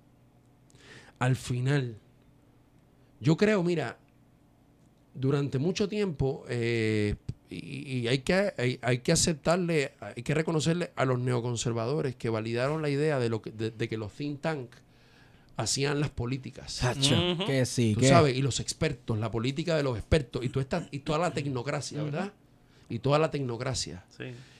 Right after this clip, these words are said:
Speaker 1: Y como alguien ha dicho por ahí, eh, <laughs> un profesor que yo admiro mucho, que decía lo, que lo decía a los estudiantes, "Mira, lo, lo, lo, lo, los tipos del Banco Central, tipos del Banco Central lo que tienen es un título de Harvard.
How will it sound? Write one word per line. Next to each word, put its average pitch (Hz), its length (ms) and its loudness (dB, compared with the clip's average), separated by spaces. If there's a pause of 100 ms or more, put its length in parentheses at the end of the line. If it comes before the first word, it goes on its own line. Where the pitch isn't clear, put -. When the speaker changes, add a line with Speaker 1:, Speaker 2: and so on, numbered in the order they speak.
Speaker 1:
Y 120 100 -6
como 127 300 4
alguien 196 320 4
ha 185 60 2
dicho 185 320 0
por 151 160 2
ahí, 156 360 0 (520)
eh, 120 240 -2 (320)
<laughs> - 320 -20
un 143 140 -8
profesor 151 500 2
que 139 140 -2
yo 139 100 0
admiro 135 320 0
mucho, 104 360 -10 (480)
que 107 680 -4 (280)
decía 120 520 0
lo, 104 300 -8 (220)
que 139 100 -8
lo 117 100 -8
decía 139 400 -4
a 135 80 -2
los 135 140 0
estudiantes, 120 500 -6
"Mira, 165 160 -2
lo, 127 220 -2
lo, 120 180 -6
lo, 120 180 -6
lo, 110 300 -4 (440)
los 120 120 -4
tipos 165 260 0
del 160 100 4
Banco 165 260 0
Central, 139 640 0 (1040)
tipos 151 180 -2
del 165 80 0
Banco 175 220 -6
Central 151 320 -6
lo 156 80 -2
que 135 100 -2
tienen 156 220 -4
es 147 60 -6
un 160 160 -4
título 175 400 -4
de 143 100 -2
Harvard. 120 440 -4